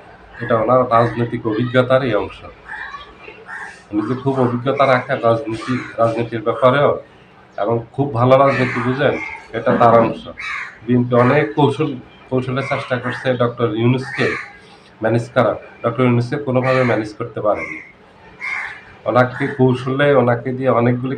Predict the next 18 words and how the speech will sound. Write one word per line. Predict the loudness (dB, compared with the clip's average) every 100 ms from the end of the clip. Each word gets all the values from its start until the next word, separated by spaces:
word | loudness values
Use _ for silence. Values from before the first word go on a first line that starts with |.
| 0
কাজ | 0 -2
করাতে | 0 0 -2 -6
চেয়েছিল | -6 -4 -4 0
প্রশাসনের | -2 -2 -2 0 0
ভিতরে, | -2 -4 -4 -2
যেন | -4 -6
সেগুলি | -8 -10 -10 -2
বিএনপির | 2 2 0 -6
পক্ষে | -6 -6 -4 0
যায় | 0
এবং | 0 -4 -4
সেই | -6
সুবিধাগুলি | -4 -4 0 0 0 -2
যেন | -2 -2
বিএনপি | -2 -2 -4 -8
পায়, | -8 -8 -12 -14 -10 -10 -6
কিন্তু | -4 -4 -6
সেটা | -2